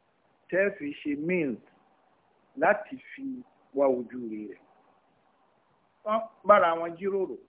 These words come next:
Ẹ jẹ́ á máa wò. Ká ronú sí ní tá a bá ṣe, tó jẹ́ pé torí tọba adẹ́dàá nìkan la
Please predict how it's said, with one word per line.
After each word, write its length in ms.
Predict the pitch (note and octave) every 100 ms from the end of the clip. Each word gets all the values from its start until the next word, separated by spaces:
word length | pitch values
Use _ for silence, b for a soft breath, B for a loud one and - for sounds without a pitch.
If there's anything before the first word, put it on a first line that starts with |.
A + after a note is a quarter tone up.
| _ _ _ _ -
Ẹ 40 | B2
jẹ́ 160 | D#3
á 60 | D#3
máa 180 | D3+ C3
wò. 140 | F#2+ - _ _ _ _ _ _ _
Ká 100 | E3+
ronú 360 | E3 D3 D3 E3
sí 180 | D#3+ D#3+
ní 120 | C#3+
tá 160 | C3 C3+
a 100 | C3
bá 140 | C3 C#3+
ṣe, 240 | - B2 A#2 - - - _ -
tó 60 | E3
jẹ́ 160 | E3
pé 140 | E3 E3+
torí 320 | - D3 D3 C#3+
tọba 300 | D3 C#3 D3
adẹ́dàá 460 | C#3+ F3+ F3 C3 C3+
nìkan 400 | C#3 - A#2 G#2+
la 140 | A2